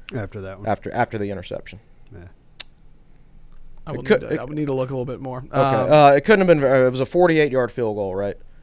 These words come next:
Speaker 2: Which so
Speaker 1: So it was a long field goal.
Speaker 2: uh, so it was snapped from the thirty-one.
Speaker 3: It was snapped from the thirty-one yard line,
Speaker 2: Okay,
Speaker 3: correct.
Speaker 2: so, so that means they gained nineteen, nineteen on that side, nineteen plus sixteen, so thirty-five yards.
Speaker 3: Correct.
Speaker 1: Yeah, they didn't have
Speaker 2: They,
Speaker 1: to go very far.
Speaker 2: they only had to go thirty-five yards to beat,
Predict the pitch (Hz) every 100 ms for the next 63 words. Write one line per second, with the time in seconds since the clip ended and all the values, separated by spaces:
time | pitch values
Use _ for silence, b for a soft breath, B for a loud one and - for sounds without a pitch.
0 | - 110 - 127 113 - - 127 110 120
1 | 151 104 120 110 87 80 - 143 123 -
2 | 147 131 117 - - 165 165 151 135 127
3 | 143 135 123 107 95 92 180 185 185 185
4 | 185 175 175 175 160 135 131 139 147 127
5 | 131 139 123 110 92 - 131 131 120 131
6 | 123 117 120 120 117 113 139 139 - 143
7 | 98 120 - - 135 139 - 143 135 123
8 | 120 120 - 107 107 104 b b b -
9 | 131 131 139 127 127 - 131 - 110 101
10 | 107 143 143 170 160 143 123 101 - -
11 | - - 104 127 107 117 120 127 165 117
12 | 113 101 123 180 185 180 175 165 160 147
13 | 156 151 147 143 135 139 127 - 110 101
14 | 143